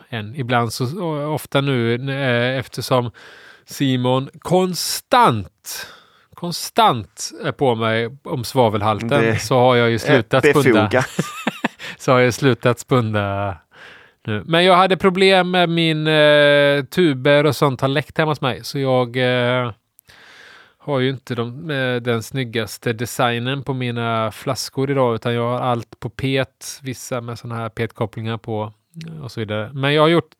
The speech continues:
Speaker 1: tre varianter då. Jag har sous vidat två. En är den rena. Eh, den ena vill jag testa då att, eh, göra en fatlagring. Så jag har sous vidat, eh, bourbon-ek i bourbon.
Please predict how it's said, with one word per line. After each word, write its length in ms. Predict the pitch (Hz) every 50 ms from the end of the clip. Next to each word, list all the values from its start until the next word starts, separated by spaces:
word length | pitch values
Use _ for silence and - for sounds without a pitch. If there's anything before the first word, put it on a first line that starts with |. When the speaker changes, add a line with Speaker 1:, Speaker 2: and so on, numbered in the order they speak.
| _ -
Speaker 1:
tre 220 | - 170 175 175 170
varianter 460 | 160 160 156 147 135 117 107 - -
då. 280 | 127 120 135 160 - - _ _ _ _ - - - - - - - - - - - _ _ _ _
Jag 160 | - 156 156
har 280 | 143 147 151 143 139 127
sous 200 | - - 139 135
vidat 380 | 147 147 131 120 127 127 - - -
två. 400 | - - 143 135 131 139 151 139 - - _ _ _ _ _ _ _ _ _ _ _ _ -
En 260 | 147 131 127 127 123
är 80 | 123
den 160 | 120 120 120 117
rena. 460 | 127 123 113 110 110 113 123 143 - - _ _
Eh, 120 | - 165 156 151
den 120 | 139 147 160
ena 260 | 175 175 160 160 170
vill 160 | 170 180 180 170
jag 120 | 175 160
testa 500 | - 180 175 - - - - - 139 135
då 280 | 143 139 131 120 117 120
att, 560 | 117 - 131 120 113 110 - _ _ _ -
eh, 60 | 135 123 120 120 117 117 117 117 117 113 117 120 120 117 113 113 113 113 113 113 117 117 117 127
göra 600 | 131 131 131 120 120 117 117 113 113 110 110 110 113
en 140 | 117 107
fatlagring. 640 | - - 151 139 123 - - 113 110 110 110 131 135 117
Så 80 | -
jag 40 | 139
har 40 | 123
sous 160 | - - 127
vidat, 640 | 139 147 135 120 120 120 117 110 - _ _ - -
eh, 120 | 139 127
bourbon-ek 960 | 110 98 - 147 143 127 117 107 104 110 110 117 151 147 143 139 120 - - -
i 100 | 160 120
bourbon. 640 | 101 104 131 113 104 98 92 104 135 139 127 98